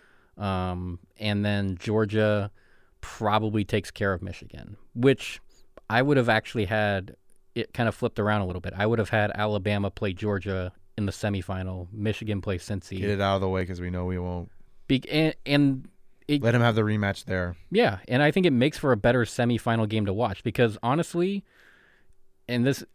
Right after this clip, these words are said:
Speaker 1: I, I hope this doesn't come across as any disrespect to Cincinnati 'cause I, I do like them as a team. I think a lot of people could be turning that Cincinnati game off at halftime, depending on how bad Alabama really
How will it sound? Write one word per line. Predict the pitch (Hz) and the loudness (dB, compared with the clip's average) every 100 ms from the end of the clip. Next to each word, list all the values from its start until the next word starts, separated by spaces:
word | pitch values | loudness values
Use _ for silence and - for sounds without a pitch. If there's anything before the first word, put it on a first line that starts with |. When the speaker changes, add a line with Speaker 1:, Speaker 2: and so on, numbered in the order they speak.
| - | -6
Speaker 1:
I, | 95 | 0
I | 113 113 | 4 6
hope | 151 | 6
this | 147 | 2
doesn't | - 135 127 | 0 0 0
come | 127 | 0
across | 117 110 107 - | 0 2 2 2
as | 101 | -6
any | 107 110 107 | -2 -2 0
disrespect | 110 - 104 110 107 | 0 -2 -4 -2 -2
to | - | -2
Cincinnati | 110 95 104 101 107 | -4 -4 -2 -2 -2
'cause | 104 | 0
I, | 98 95 | 0 0
I | 110 | -4
do | 101 117 | 0 0
like | 110 104 | 2 0
them | 113 | 0
as | 104 92 | -2 -4
a | |
team. | - 104 107 123 - - - - - - - | -6 -4 -2 -4 -8 -20 -20 -20 -20 -20 -8
I | 110 120 | 0 2
think | 151 | 2
a | |
lot | 131 120 | 4 4
of | 117 | 2
people | 110 107 | 0 -4
could | - 101 | -2 -4
be | |
turning | 104 113 104 | -2 0 0
that | 101 - | 0 -2
Cincinnati | - 95 104 101 | -6 -6 -2 -2
game | 98 98 95 | -2 -4 -4
off | 90 | -6
at | 98 | -6
halftime, | 92 95 - 92 92 | -6 -6 -8 -10 -10
depending | 92 104 98 | -8 -6 -4
on | 98 | -4
how | 90 101 | -4 -4
bad | 98 95 95 | -4 -4 -6
Alabama | 95 92 98 95 95 | -8 -6 -6 -4 -4
really | 104 98 92 | -4 -2 -4